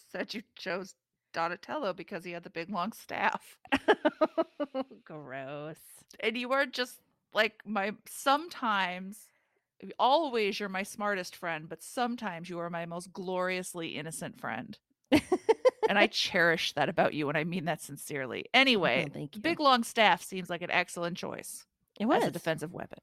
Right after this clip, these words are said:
Speaker 1: or offensive weapon.
Speaker 2: It was great. <laughs> But yeah, that game was really fucking hard. But anyway, Bunny comes out, and I am right. Rey and Zelina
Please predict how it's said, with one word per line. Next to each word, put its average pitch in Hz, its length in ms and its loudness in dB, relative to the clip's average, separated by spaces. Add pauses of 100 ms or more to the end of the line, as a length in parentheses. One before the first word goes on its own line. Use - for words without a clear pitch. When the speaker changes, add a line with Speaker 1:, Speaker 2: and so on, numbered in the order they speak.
(140)
Speaker 1:
or 185 140 -2
offensive - 480 -4
weapon. - 260 -20 (760)
Speaker 2:
It - 40 -12
was 208 120 -10
great. - 220 -12 (560)
<laughs> - 60 -8 (760)
But 247 80 0
yeah, 208 240 6
that 214 100 4
game 208 160 2
was 170 140 -2
really 165 160 -2
fucking 156 300 -2
hard. 151 280 -2
But 262 140 10
anyway, 180 400 6 (1600)
Bunny 277 240 10
comes 240 260 4
out, 196 400 8 (1120)
and 220 140 6
I 214 60 8
am 214 180 6
right. 165 380 2
Rey 160 340 -4
and 151 180 -6
Zelina 151 520 -6